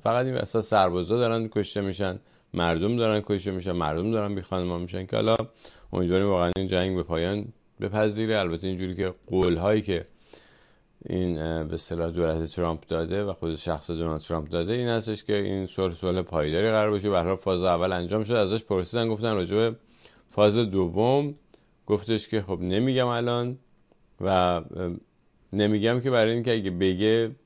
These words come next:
می‌رن، چون یه سری، یه آدمایی هم هستن که نمیخوان این صلح اتفاق بیفته. تمام این کمپانی‌های اسلحه سازی، تمام اون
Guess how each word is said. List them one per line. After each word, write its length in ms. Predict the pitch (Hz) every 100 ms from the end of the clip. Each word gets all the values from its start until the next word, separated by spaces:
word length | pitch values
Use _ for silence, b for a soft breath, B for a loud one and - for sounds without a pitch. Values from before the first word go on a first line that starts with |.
| _
می‌رن، 400 | 98 101 101 95 - _ _ _ -
چون 200 | 123 131
یه 140 | 135
سری، 300 | - 123 110 120 123
یه 200 | 90 113
آدمایی 400 | 117 107 98 104
هم 100 | 117
هستن 320 | 113 113 123 110
که 140 | 120
نمیخوان 680 | 110 107 117 117 95 85 80
این 120 | 80
صلح 320 | - 82 82
اتفاق 440 | 78 82 78 80 78
بیفته. 400 | 76 - - - b b b b b b
تمام 360 | - 90 92 107
این 160 | 110 104
کمپانی‌های 580 | 98 90 82 82 87
اسلحه 360 | 98 85 - 73
سازی، 320 | - 78 90
تمام 520 | 90 90 90 98 110
اون 320 | 117 107 113